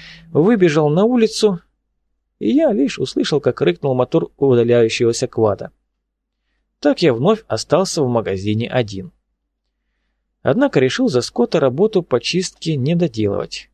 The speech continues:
раз уж он сегодня весь такой довольный и при подарке, а взвалил на плечо кучу оружейных чехлов и потащил их наверх. Порядок наводить и чистить.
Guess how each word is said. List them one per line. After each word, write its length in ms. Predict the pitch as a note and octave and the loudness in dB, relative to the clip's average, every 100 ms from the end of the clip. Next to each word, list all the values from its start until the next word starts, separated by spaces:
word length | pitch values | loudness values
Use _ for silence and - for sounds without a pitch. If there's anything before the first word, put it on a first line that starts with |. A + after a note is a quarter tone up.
| _ | _
раз 240 | - B2+ - | -4 -4 -4
уж 140 | - | -4
он 120 | C3 | -4
сегодня 360 | A2+ B2+ A#2 A2+ | -2 0 0 0
весь 180 | B2+ - | 0 -2
такой 260 | A2 - | -4 -2
довольный 440 | A2 G#2+ C#3+ C#3 A2+ | 0 2 2 2 0
и 20 | |
при 140 | A2 | -2
подарке, 580 | - G2+ D3 F#3+ - E3 _ _ _ _ _ _ _ | -2 -2 0 -2 -2 -6 _ _ _ _ _ _ _
а 80 | C#3+ | -4
взвалил 360 | D#3 A3+ C#4 A#3+ | 0 2 2 2
на 120 | F#3 | 0
плечо 300 | D#3+ - E3+ | -2 0 0
кучу 280 | F3+ E3 D3 | 0 2 4
оружейных 460 | C3 C3 C3+ B2 | 4 4 2 2
чехлов 440 | - C#3+ - B3+ G3 | -4 -6 -2 -2 -2
и 140 | G#3 | -6
потащил 480 | - E3 A2+ - D3 | -4 -4 -4 0 0
их 180 | C#3 - | 0 -2
наверх. 520 | B2+ G#2 F#2+ - _ _ _ _ - | -4 -2 -4 -6 _ _ _ _ -6
Порядок 440 | C#3+ A#3 F#3+ - | -2 0 0 -2
наводить 340 | D3 C#3+ C3+ B2 | -4 -4 -6 -10
и 40 | |
чистить. 520 | - A2 - - - | -6 -6 -8 -16 -20